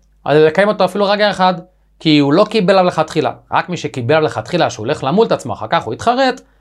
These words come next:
בזה רבי עקיבא מודה, ובזה דיבר רבי יהושע בן לוי. אומר רב כהנא, אמרית לשמייתא כמית רב זביד, אמרתי את כל דברי רב פופ לפני רב זביד, מן הארדוי. אומר לי, יש לי הוכחה לא כך. אי יוכה, מקודם הבאנו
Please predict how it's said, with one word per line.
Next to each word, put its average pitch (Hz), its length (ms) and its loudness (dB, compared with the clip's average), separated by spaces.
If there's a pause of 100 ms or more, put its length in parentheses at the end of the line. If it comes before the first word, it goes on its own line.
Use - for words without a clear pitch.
(180)
בזה 185 320 4
רבי 160 100 0
עקיבא 180 260 -2
מודה, 160 300 0 (300)
ובזה 160 300 2
דיבר 160 220 4
רבי 156 160 2
יהושע 151 180 -2
בן 151 120 -4
לוי. 113 260 -8 (1040)
אומר 208 180 0
רב 165 180 0
כהנא, 95 260 -6 (420)
אמרית 156 280 -2
לשמייתא 170 480 -2
כמית 175 240 -4
רב 190 120 0
זביד, 185 260 -4 (340)
אמרתי 202 280 -2
את - 80 -10
כל 170 180 -4
דברי 143 200 -2
רב 143 120 0
פופ 170 220 -2
לפני 156 220 -4
רב 156 100 0
זביד, 127 280 -4
מן 160 100 0
הארדוי. 170 280 0 (440)
אומר 143 280 0
לי, 117 460 0
יש 151 160 -2
לי 185 60 0
הוכחה 185 320 0
לא 190 140 0
כך. - 260 -10 (520)
אי 151 60 2
יוכה, 160 320 2 (540)
מקודם 180 320 0
הבאנו 120 520 -2